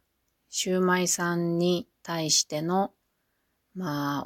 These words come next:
思い出話をしようと思います。シュウマイさんという方はラジオトーカーでいらっしゃいますが、今日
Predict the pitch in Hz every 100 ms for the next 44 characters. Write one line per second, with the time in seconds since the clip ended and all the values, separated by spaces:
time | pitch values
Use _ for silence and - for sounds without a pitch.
0 | - 165 180 190 196 196 214 202 - 151
1 | 135 - 156 147 143 117 - - 160 160
2 | 165 165 175 - - - _ _ _ _
3 | _ _ _ _ _ _ _ _ _ _
4 | _ _ _ _ - - 240 277 294 311
5 | 302 294 294 277 180 180 196 190 - 185
6 | 156 147 160 156 143 151 160 165 160 156
7 | - 220 214 190 _ - 151 143 139 131
8 | 127 117 - 156 156 156 - 156 165 151
9 | 139 139 147 120 _ _ _ _ _ _
10 | _ _ _ _ _ _ - -